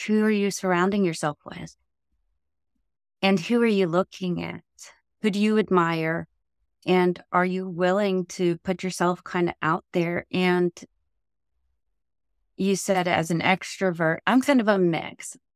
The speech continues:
Some, I'm very comfortable with myself being introverted and sitting there and reading books for days on end. But at the same time, I love to have people around me, eh, but they need to be a certain level.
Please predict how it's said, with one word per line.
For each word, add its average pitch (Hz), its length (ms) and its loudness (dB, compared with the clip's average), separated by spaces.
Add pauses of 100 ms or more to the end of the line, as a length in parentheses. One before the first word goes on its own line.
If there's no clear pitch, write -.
(120)
Some, 208 280 -4 (100)
I'm 190 300 2
very 196 240 0
comfortable 202 600 -4
with 190 220 -4
myself 175 480 -2 (140)
being 185 180 2
introverted 185 680 2
and 170 280 -2
sitting 180 340 -4
there 170 140 0
and 170 100 0
reading 170 320 -2
books - 280 -8
for 185 120 -4
days 160 280 -4
on 160 160 0
end. 233 320 2 (400)
But 202 120 2
at 185 120 4
the 185 80 -2
same 175 300 0
time, 185 400 0
I 180 120 2
love 170 480 -4
to 196 100 -4
have 165 320 -4 (460)
people - 420 0 (1300)
around 175 480 0
me, 160 320 -4 (200)
eh, 185 160 0 (180)
but 196 140 2
they 202 120 4
need 214 260 2
to 233 80 -2
be 185 380 2
a 175 140 -2
certain 170 640 -4 (760)
level. 170 680 2